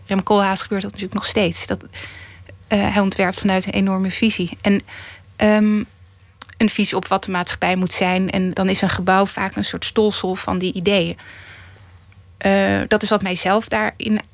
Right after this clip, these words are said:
ook in aantrekt. En, eh, maar dat, dat kwam niet echt van de grond, die, dat personage. En uiteindelijk,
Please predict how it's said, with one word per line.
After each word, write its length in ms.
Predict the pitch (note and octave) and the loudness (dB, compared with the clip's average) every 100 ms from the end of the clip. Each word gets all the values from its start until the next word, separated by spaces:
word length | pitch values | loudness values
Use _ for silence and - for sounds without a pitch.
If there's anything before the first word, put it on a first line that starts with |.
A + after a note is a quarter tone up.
| _ | _
ook 200 | - G3+ | -10 -6
in 140 | G#3 G3+ | -4 -2
aantrekt. 560 | G#3+ G#3+ A#3+ C4+ - - - - - - - | -2 -2 -6 -8 -12 -18 -20 -20 -20 -20 -2
En, 300 | G#3+ G#3+ G#3 - | 0 2 0 -2
eh, 560 | G#3+ G#3 G#3 G#3 G#3 G#3+ | 0 0 0 -4 -4 0
maar 180 | A3 | 0
dat, 200 | A3+ A#3+ - _ - - | 0 -2 -6 _ -16 -6
dat 180 | A3+ | -6
kwam 180 | - B3+ | 0 2
niet 160 | B3+ A#3 | 2 0
echt 200 | A#3+ - | -4 -2
van 100 | A3+ | -4
de 80 | G#3 | -2
grond, 300 | - C4 A#3+ | 2 2 0
die, 120 | G#3 - - | -8 -12 -6
dat 200 | G#3 G3 | -6 -2
personage. 640 | F#3 F3+ F#3+ F#3 F3+ - | -4 -4 -2 0 0 2
En 60 | G#3 | 2
uiteindelijk, 640 | G#3+ - A3 G#3+ G#3 - | 2 2 2 2 0 -6